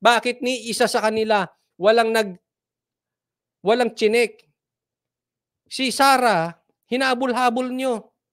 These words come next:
Eto, hindi nyo hinabol. Inamin, Ferrari, bawal po yung bibigyan kahit bigay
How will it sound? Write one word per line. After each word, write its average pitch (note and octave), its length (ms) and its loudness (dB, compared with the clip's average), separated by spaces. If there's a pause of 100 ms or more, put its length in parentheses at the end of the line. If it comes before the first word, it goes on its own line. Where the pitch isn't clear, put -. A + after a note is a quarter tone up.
(1160)
Eto, C#4 320 -2
hindi C#4 300 -2
nyo C4 100 -2
hinabol. B3+ 640 -2 (920)
Inamin, C4+ 640 -4 (160)
Ferrari, B3 400 0
bawal C4+ 400 -2
po C#4+ 160 -6
yung C#4+ 80 -6
bibigyan B3 460 -8
kahit A#3+ 260 -4
bigay A3+ 320 -4